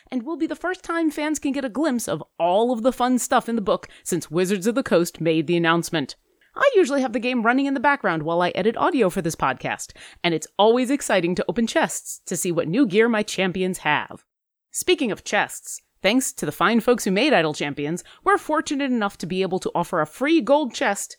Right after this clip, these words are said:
to all of our listeners. Now, this code expires on August twelfth, two thousand eighteen, at nine P M Pacific, so you only have a week to redeem once this episode is posted. Open up your game, go to the shop, and type in this code.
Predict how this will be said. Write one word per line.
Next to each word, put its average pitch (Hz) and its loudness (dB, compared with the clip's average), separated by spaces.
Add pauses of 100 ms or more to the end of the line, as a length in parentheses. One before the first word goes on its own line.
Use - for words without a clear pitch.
to 247 -2
all 196 4
of 196 4
our 180 6
listeners. 151 -4 (300)
Now, 359 2
this 381 2
code 453 4
expires 220 4
on 185 0
August 220 0
twelfth, - 0
two - -2
thousand 277 2
eighteen, 247 -2 (100)
at - -2
nine 180 0
P - 0
M 220 0
Pacific, - -2 (220)
so - -6
you 254 0
only 320 2
have 320 4
a 311 2
week 294 -2
to 320 -2
redeem 277 0
once 202 0
this - -4
episode 180 0
is 196 -6
posted. 139 -6 (420)
Open 294 0
up 220 -4
your 175 -4
game, 151 -6 (100)
go 254 4
to 320 0
the 170 -4
shop, 151 -6 (140)
and 131 -18
type 190 -2
in 196 -2
this 202 -4
code. 170 2